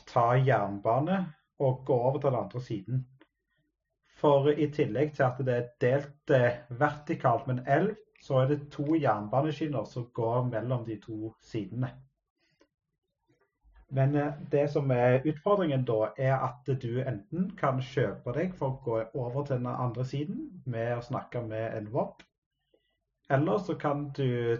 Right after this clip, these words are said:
ta, jeg mener Twomp, og så kan du lande på en happening space på jernbaneskinnene, og hvis da Twompen er på samme side som det du er, så vil du gå over på den andre siden. Hvis, eh,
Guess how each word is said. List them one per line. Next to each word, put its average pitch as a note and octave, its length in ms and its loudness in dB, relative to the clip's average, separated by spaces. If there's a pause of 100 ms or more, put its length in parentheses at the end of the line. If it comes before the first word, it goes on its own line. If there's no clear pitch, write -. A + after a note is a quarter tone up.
ta, A#2+ 140 -2 (200)
jeg B2+ 120 0
mener A2 180 -2
Twomp, - 320 -6 (1120)
og D3+ 120 0
så E3 480 0
kan C#3+ 220 0
du A#2+ 500 0 (1700)
lande A#2+ 400 4
på C3 140 4
en A#2+ 120 0
happening D3 460 0
space F#3 440 0 (140)
på B2+ 160 2
jernbaneskinnene, C3 840 -2 (800)
og C#3+ 140 2
hvis D3+ 180 2 (560)
da C3 140 4 (180)
Twompen C3+ 400 0
er A#2 160 -4
på C3+ 80 0
samme A#2+ 280 -4
side A#2+ 280 -2
som A2 240 -6
det A2 220 -4
du C3 160 -4
er, B3 260 -4
så - 120 -10
vil C#3 140 -4
du C#3 60 -2
gå B2+ 140 0
over C3 160 0
på C3 100 2
den A#2 80 0
andre G#2+ 200 -4
siden. D3 360 -6 (800)
Hvis, - 420 -2
eh, C3+ 300 6